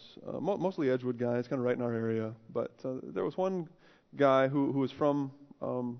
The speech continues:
up toward Aberdeen a little bit, real good friend of mine. And, and he was enmeshed in our group. He, he was part of the circle, but he, he, he couldn't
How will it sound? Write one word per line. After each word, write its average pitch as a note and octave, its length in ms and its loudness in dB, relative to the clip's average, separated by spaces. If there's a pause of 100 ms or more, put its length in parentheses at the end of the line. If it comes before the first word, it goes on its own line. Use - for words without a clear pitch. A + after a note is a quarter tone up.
up C#3 100 0
toward C3+ 160 0
Aberdeen A#2+ 320 2
a A2+ 40 -4
little A#2 160 -6
bit, A2 240 -4
real E3 140 4
good D3+ 160 -2
friend A#2 180 -6
of G#2 60 -10
mine. A2+ 220 -8 (960)
And, F3 220 4
and E3 120 6
he E3+ 120 4
was G3 240 8
enmeshed E3+ 500 8
in F3+ 80 4
our F3+ 140 6
group. D#3+ 260 6
He, C3 180 4
he C3+ 60 0
was C3 200 0
part D#3+ 340 4
of D#3 220 -2 (180)
the B2+ 500 -6
circle, D3 460 2
but D3 160 6
he, D#3+ 60 0
he, D#3 260 -4 (260)
he D#3 60 -10
couldn't G#3 400 0